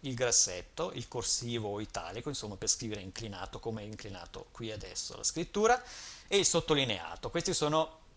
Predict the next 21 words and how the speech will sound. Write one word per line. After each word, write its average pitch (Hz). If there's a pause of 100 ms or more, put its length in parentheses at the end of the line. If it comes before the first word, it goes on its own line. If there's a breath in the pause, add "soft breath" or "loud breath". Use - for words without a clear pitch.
(340)
probabilmente 131
i 127
comandi 147
più 151
usati 131
per 131
formattare 127
in 127
modo 120 (800)
semplice 135
il 120
proprio 110
testo, -
ecco. - (1080 loud breath)
Allora, -
qui 175
ho 147 (320)
alcuni 135
link 123
che -
poi 117